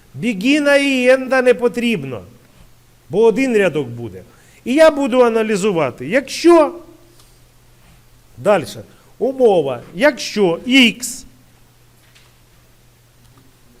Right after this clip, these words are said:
дів сім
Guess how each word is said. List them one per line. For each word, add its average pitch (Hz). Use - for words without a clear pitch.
дів 165
сім 160